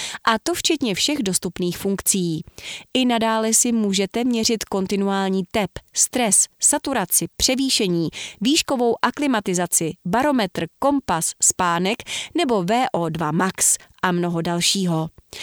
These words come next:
S každým novým sportem se vám otevírá nová brána do světa Garminu. Zkuste si například vzít golf, kde vidíte nejen hřiště, ale i kompletní analýzu odpalu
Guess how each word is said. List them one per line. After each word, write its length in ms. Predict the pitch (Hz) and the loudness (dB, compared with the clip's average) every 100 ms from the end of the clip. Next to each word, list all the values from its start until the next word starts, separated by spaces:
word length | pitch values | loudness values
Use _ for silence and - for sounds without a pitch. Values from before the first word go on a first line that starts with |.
| - - | -10 -2
S 100 | - | 0
každým 420 | 339 359 302 226 | 2 0 0 0
novým 260 | 202 185 165 | 0 0 0
sportem 520 | - 180 180 233 294 | 0 0 -4 -2 0
se 160 | - 220 | 0 0
vám 200 | 196 185 | -2 -2
otevírá 640 | 277 285 320 277 277 262 240 | -4 -2 0 0 0 0 0
nová 380 | 247 320 247 175 | 0 0 0 0
brána 420 | 185 233 269 262 | 0 0 0 -2
do 200 | 190 202 | 0 0
světa 360 | - 180 185 | 0 0 -4
Garminu. 600 | 165 180 185 196 190 175 165 _ - - - - | -4 -2 0 2 2 0 -2 _ -16 -14 -6 -2
Zkuste 400 | - 190 - 233 | 0 0 0 0
si 100 | 262 | 2
například 560 | 240 - 247 247 214 | 2 0 0 -2 0
vzít 240 | 175 175 156 | 0 0 0
golf, 420 | 190 262 330 - - | 0 2 0 -6 -10
kde 200 | - 202 | -2 0
vidíte 460 | 175 180 185 180 196 | 0 -2 -2 -2 -2
nejen 380 | 202 190 175 180 | 0 2 0 0
hřiště, 520 | 170 175 - 180 208 - - - | 0 -2 0 -2 -2 -4 -8 0
ale 160 | 311 | 2
i 180 | 330 220 | 2 0
kompletní 640 | - 269 349 339 - 233 185 - | 0 -2 0 -2 0 -2 -2 -2
analýzu 520 | 269 311 294 247 175 - | 0 0 0 0 0 -2
odpalu 540 | 214 - - 277 285 | -4 -4 -2 0 0